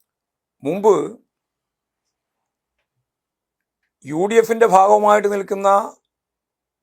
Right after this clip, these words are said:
മുസ്ലിം ലീഗ് ആയിരത്തി തൊള്ളായിരത്തി തൊണ്ണൂറ് തൊണ്ണൂറ്റൊന്നുകളിൽ ഈ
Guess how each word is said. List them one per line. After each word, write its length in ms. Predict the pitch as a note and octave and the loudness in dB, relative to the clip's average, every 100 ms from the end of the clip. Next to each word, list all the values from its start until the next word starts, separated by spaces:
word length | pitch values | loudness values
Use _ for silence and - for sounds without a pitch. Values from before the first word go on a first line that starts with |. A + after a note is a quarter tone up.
| - | -12
മുസ്ലിം 360 | D3 - G#3 F#3 | -8 -4 -4 -4
ലീഗ് 300 | F3 E3+ C3+ F#2 _ _ _ _ _ _ _ _ _ _ _ _ _ _ _ _ _ _ _ _ _ _ - | -8 -6 -8 -10 _ _ _ _ _ _ _ _ _ _ _ _ _ _ _ _ _ _ _ _ _ _ -8
ആയിരത്തി 440 | B2+ E3+ G#3+ A3 | -2 0 2 2
തൊള്ളായിരത്തി 480 | G#3+ G#3 G#3 G#3 A3+ G#3+ | 4 4 4 0 -2 -4
തൊണ്ണൂറ് 340 | F#3 G3 G3+ G3 | -4 0 0 0
തൊണ്ണൂറ്റൊന്നുകളിൽ 680 | F3+ G3 F#3+ F#3+ F3+ E3+ G2 - _ _ _ _ _ _ _ _ _ _ _ _ _ _ _ _ _ _ _ _ _ _ _ _ _ _ | -2 -4 -4 -4 -2 -4 -6 -16 _ _ _ _ _ _ _ _ _ _ _ _ _ _ _ _ _ _ _ _ _ _ _ _ _ _
ഈ 80 | - | -12